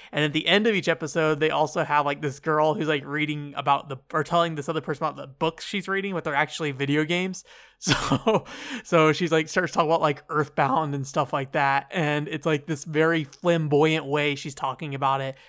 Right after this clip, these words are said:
Maybe not flamboyant, but, like, it's very flowery in how she's describing these things. So, like, Doraemon, she, she describes it as, like, this very,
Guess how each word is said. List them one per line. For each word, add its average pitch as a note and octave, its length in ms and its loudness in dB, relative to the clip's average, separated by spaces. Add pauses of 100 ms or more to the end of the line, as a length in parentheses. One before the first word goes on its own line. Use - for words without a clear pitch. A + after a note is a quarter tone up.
Maybe B3+ 120 0
not E3+ 140 4
flamboyant, C#3+ 480 4
but, D3 80 -6
like, D3 240 0
it's - 340 -18
very B3 160 6
flowery D3+ 760 6
in C3+ 60 -2
how D#3 180 2
she's C3+ 160 -10
describing C#3 540 -2
these C3+ 160 -10
things. C3 280 -8
So, D#3 80 -8
like, C3+ 160 -8
Doraemon, C3+ 680 -2 (420)
she, D3+ 340 -4
she C#3 180 -4
describes C3+ 540 -2
it C#3+ 120 -4
as, B2+ 240 -2
like, C3+ 200 -8
this C#3 160 -6
very, C3+ 680 -2